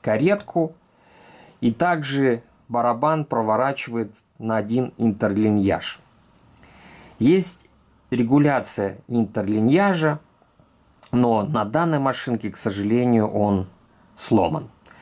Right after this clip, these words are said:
Ну, неудивительно, этой машинке где-то семьдесят, семьдесят шесть лет. Есть кнопки регистров. В отличие от компьютера, по умолчанию, когда нажимается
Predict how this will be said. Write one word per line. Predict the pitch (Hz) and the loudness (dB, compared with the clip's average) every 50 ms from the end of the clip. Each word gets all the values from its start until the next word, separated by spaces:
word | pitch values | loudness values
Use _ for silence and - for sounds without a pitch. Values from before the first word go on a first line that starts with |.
| - - - - - | -20 -20 -18 -8 -2
Ну, | - - 165 | 0 4 6
неудивительно, | 151 151 139 123 120 131 135 135 131 101 - - 95 95 95 | 6 6 4 4 2 0 0 0 -2 -2 -4 -6 -6 -6 -6
этой | 95 87 - 101 | -6 -4 -4 -2
машинке | 104 107 104 - - 135 147 - - 104 | -2 -2 -2 -4 -4 -6 -6 -6 -6 -6
где-то | 95 107 101 - - 82 | -4 -4 -4 -4 -6 -8
семьдесят, | - - 127 127 131 120 - 110 101 95 | -6 -4 -2 -2 -2 -2 -2 -4 -4 -2
семьдесят | - - 110 104 98 92 92 - - - - | -2 0 0 0 0 -2 -4 -6 -8 -8 -6
шесть | - - 113 95 - - - - | -4 -2 0 0 -2 -2 -4 -2
лет. | 95 85 - - - - - - - - - - - - - - - - - - - - - - - - - - - - - - - - - - - - - - - - - - - - - - - - - - - - - - | -2 -2 -2 -4 -10 -18 -20 -20 -20 -20 -20 -20 -20 -20 -20 -20 -20 -20 -20 -20 -20 -20 -20 -20 -20 -20 -20 -20 -20 -20 -20 -20 -20 -20 -20 -20 -20 -20 -20 -20 -20 -20 -20 -20 -20 -20 -20 -20 -20 -20 -20 -20 -20 -20 -20 -14
Есть | 127 127 151 196 196 165 - - - - - - - - - - - - - - - - - - - - - - - | -6 0 2 4 4 2 2 -2 -8 -8 -8 -8 -8 -10 -14 -14 -16 -16 -18 -18 -18 -20 -20 -20 -20 -20 -20 -16 -6
кнопки | - 135 135 123 104 - - - | 0 0 0 0 0 -4 -4 -4
регистров. | 110 107 117 117 - 165 202 196 196 - - 156 147 147 - - - - - - - - - - - - - - - - - - - - - - - - - _ _ _ - - | -2 -2 -2 -4 -4 -2 -2 -2 -4 -4 -6 -8 -8 -8 -10 -16 -20 -16 -16 -16 -16 -18 -20 -20 -20 -20 -20 -20 -20 -14 -8 -6 -6 -6 -6 -10 -16 -20 -20 _ _ _ -12 -4
В | - 127 | -2 0
отличие | 139 135 - 160 160 - - 156 139 | 0 0 2 0 0 2 2 0 -2
от | 139 | -2
компьютера, | - - 143 143 143 - 165 190 190 185 185 156 117 107 101 | -2 -2 -2 -2 -2 -2 0 2 2 2 2 0 2 0 0
по | - - 127 | 0 0 0
умолчанию, | 123 123 127 131 131 - - - 185 185 170 143 120 - | 2 2 2 0 0 -2 -4 -4 -2 0 2 0 0 0
когда | 120 110 110 107 | -2 -2 0 0
нажимается | 104 107 104 98 110 110 110 107 101 98 95 92 - - - - | 0 0 -2 -2 0 0 0 2 0 0 -2 -4 -6 -10 -10 -10